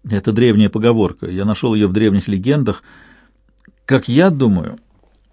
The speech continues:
это означает, что успех приходит с третьей попытки». «Звучит правдоподобно.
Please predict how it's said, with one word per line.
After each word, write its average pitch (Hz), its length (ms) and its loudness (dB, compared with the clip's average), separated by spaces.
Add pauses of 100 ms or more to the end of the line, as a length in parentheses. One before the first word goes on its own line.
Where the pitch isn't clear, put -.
(140)
это 131 220 0
означает, 127 440 2
что 104 160 -2
успех - 760 -2
приходит 196 540 0
с - 80 -16
третьей 147 320 0
попытки». 98 500 -4 (1400)
«Звучит 113 840 -2
правдоподобно. 143 880 0